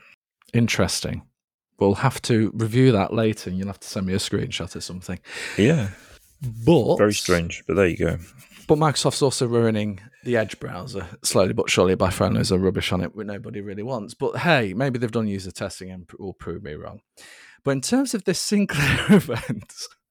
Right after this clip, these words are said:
Speaker 2: Yeah,
Speaker 1: still
Speaker 2: back to that.
Speaker 1: absolutely, uh, amazing on Windows. That's great. Um, you were actually there with Charles Cecil, who was one of the other founders of Revolution Software. But actually, because it was a Sinclair event, it was actually more about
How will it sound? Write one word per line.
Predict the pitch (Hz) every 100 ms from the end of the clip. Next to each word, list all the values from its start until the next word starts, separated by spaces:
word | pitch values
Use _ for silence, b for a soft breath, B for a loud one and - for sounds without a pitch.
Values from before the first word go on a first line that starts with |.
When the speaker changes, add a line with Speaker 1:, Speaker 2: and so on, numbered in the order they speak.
| _
Speaker 2:
Yeah, | - 95
Speaker 1:
still | 92 - 123
Speaker 2:
back |
to | 107
that. | 92 95
Speaker 1:
absolutely, | - 95 90 - 87 82
uh, | 78 -
amazing | 82 78 76 107
on | 78
Windows. | 69 71 -
That's | -
great. | - 76 73 _ B B B
Um, | - 113 113 110 - _ _ _ _ _ _ -
you | 156 240
were | 160 -
actually | 156 151 - 143
there | 127 123 160
with | 175 113
Charles | - 147 123 117
Cecil, | - 92 - 135 160
who | 104 98
was | 101 -
one | 104 98
of | 92
the |
other | 165 151
founders | - 90 67 - - - - _ 80
of | 78 82
Revolution | 78 69 73 - -
Software. | - - - -
But | - -
actually, | 190 - - - - - 120 135 _ _ _ -
because | 120 - 143
it | 151
was | 123 127
a |
Sinclair | - - 143 139 127 127 135 135 - -
event, | 80 - - 110 120 -
it |
was | 87 117
actually | - - 117
more | 107 107 104
about | 98 101 101